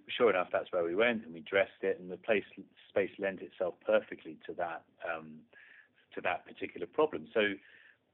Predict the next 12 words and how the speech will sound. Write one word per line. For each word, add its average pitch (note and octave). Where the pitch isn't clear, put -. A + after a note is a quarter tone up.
you C3
know, G2+
we, G#2
we A2
were G#2
fortunate B2
to G2+
end G2+
up G2
with F#2+
a F#2+
really G2